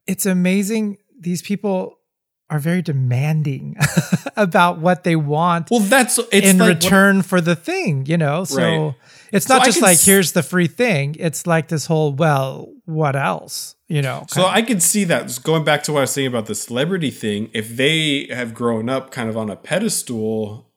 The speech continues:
Speaker 2: and are getting all this stuff, it's like a celebrity writer, right?
Speaker 1: Yeah.
Speaker 2: If you, like, "Oh, I'll go do the speaking engagement, but I expect these dozen items."
Speaker 1: Mm-hmm.
Speaker 2: Um,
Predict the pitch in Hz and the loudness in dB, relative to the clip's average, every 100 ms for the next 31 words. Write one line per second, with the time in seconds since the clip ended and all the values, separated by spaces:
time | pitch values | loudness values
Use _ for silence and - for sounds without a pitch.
0 | _ - 113 110 104 104 101 131 190 147 | _ -10 -6 -6 -6 -10 -4 -2 0 -2
1 | 110 104 - - 107 101 - - _ _ | -2 -4 -6 -6 -4 -6 -8 -18 _ _
2 | _ _ 117 110 139 123 127 - 113 113 | _ _ -6 -2 -2 0 -2 -2 0 0
3 | 113 107 104 127 147 107 78 73 _ _ | -2 -4 -2 0 0 0 -6 -12 _ _
4 | - 208 147 117 110 110 110 110 143 156 | -4 2 2 0 -6 -6 -8 -4 -2 0
5 | 151 135 139 120 - 165 135 113 104 101 | -2 -4 -4 -4 -6 -6 -6 -6 -4 -6
6 | 98 104 101 - 101 95 - _ 110 110 | -6 -10 -12 -10 -8 -8 -12 _ -4 -2
7 | 107 110 - - - - 113 - 127 107 | -4 -8 -20 -20 -20 -14 -10 -6 -6 -6
8 | - 104 95 - _ 110 113 107 104 98 | -4 -6 -6 -14 _ -4 -2 0 -4 -8
9 | - 101 98 92 90 90 - - - 147 | -8 -8 -8 -10 -10 -8 -10 -12 -2 0
10 | 131 131 123 - _ 110 104 101 98 | 2 0 -2 -6 _ -8 -6 -6 -8